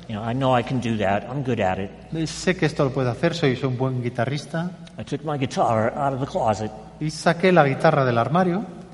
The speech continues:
Speaker 1: My Les Paul Custom.
Speaker 2: Era, era mi, mi guitarra de esta marca.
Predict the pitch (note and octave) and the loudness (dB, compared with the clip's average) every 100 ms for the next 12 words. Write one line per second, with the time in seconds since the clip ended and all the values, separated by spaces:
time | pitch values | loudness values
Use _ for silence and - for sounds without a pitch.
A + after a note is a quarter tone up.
0 | - G#2+ G#2 A#2+ A#2 - - D3 A#2+ - | -6 -4 -2 -2 -4 -4 -4 -2 -2 -4
1 | - D3+ - F#2+ G2 A#2+ - - - - | -2 -2 -2 -8 -8 -10 -16 -20 -16 -2
2 | C3 D3 C#3+ C3+ C3 B2 B2+ B2+ A#2+ A#2 | 2 2 4 4 4 2 0 -2 0 0
3 | A#2+ C3 B2+ A#2 - A#2+ D3+ - D#3+ | 2 2 2 -2 -2 0 0 0 -4